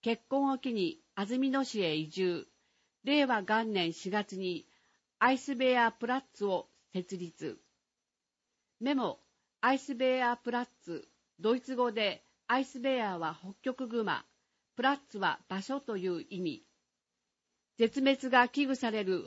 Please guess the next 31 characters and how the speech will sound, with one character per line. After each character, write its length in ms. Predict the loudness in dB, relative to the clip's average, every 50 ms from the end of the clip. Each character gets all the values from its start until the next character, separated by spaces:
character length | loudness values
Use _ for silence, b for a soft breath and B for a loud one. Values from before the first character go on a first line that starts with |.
| -8 -6
北 140 | -6 -6 -2
極 340 | -2 -2 -2 0 -2 -2
熊 260 | 0 0 0 0 0 0
か 120 | 0 2
ら 140 | 2 2 2
名 140 | 2 0 2
前 240 | 4 4 4 4
を 120 | 2 0 -2
つ 120 | -4 -4
け 120 | -4 -4 -2
た。 220 | 0 -2 -2 -2 _ _ _ _ _ _ _ b b b b b b b b 4
農 240 | 6 10 10 10
園 180 | 10 8 6 4
の 100 | 2 2
名 160 | 2 2 4
前 240 | 4 2 2 2 4
は 240 | 4 4 4 4 2 -4
白 320 | -8 2 6 8 8 8
熊 320 | 8 4 4 6 6 6 4
フ 80 | 4
ァ 140 | 4 4 4
ー 40 | 4
ム。 220 | 2 0 -4 -6 -10 _ _ _ _ _ _ _ _ _ _ _ _ _ _ _ _ _ _ _ _ _ _ _ _ _ _ _ _ _ _ _ 8
ア 120 | 8 8
イ 80 | 8 8
ス 120 | 4 0
ベ 180 | 2 6 8 8
ア 100 | 8 6
プ 120 | 6 4 4
ラ 160 | 4 4
ッ 20 | 4